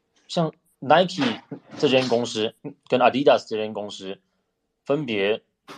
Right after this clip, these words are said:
的历史都已经五十年、七十年。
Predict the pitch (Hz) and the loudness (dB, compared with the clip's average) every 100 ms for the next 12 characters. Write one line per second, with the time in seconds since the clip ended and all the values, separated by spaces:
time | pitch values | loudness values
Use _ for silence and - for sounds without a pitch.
0 | - 123 120 165 123 - 85 - - - | 2 4 4 0 -6 -10 -14 -14 -14 -14
1 | - - 123 113 95 113 - 98 104 98 | -6 2 4 4 -2 -6 -6 -6 -4 -4
2 | 101 - 113 101 82 | -4 -6 -8 -8 -12